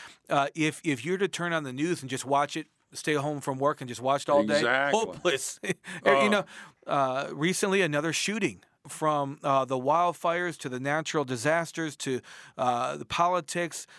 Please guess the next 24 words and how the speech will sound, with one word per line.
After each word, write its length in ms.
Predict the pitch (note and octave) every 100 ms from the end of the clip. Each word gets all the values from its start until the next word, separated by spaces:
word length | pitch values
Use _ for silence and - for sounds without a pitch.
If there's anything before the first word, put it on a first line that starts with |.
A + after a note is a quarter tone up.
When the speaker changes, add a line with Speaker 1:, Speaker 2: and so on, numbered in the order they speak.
| - -
Speaker 1:
If 220 | F#3 C#3
we 100 | F#3
don't 220 | G3 E3+
do 120 | E3
what 200 | D3+ D3+
you 160 | D3 D#3
just 320 | C3+ B2 -
said, 440 | - F#3 D#3+ A#2+ - - - -
understand 440 | D#3 D3+ - D#3+ C#3+
the 60 |
hope 300 | B2 D3+ D3 - -
from 280 | - C#3
within, 580 | C3 B2 - E3+ E3 C#3
Speaker 2:
Exactly. 680 | G2 G2+ - A2+ A#2+ A#2+ D3
Speaker 1:
we, 80 | D3
we're, 200 | D3 D3+
it's 200 | D#3+ -
gonna 140 | G3
feel 200 | F3 G#3
hopeless. 540 | F3 G3 C#3+ F#2+ - - _ -
Speaker 2:
Now, 80 | C#3+
here, 240 | F#3+ C4 -
here's 400 | G#3 A#3+ G3+ C#3
another 480 | C3+ C#3 B2+ G2+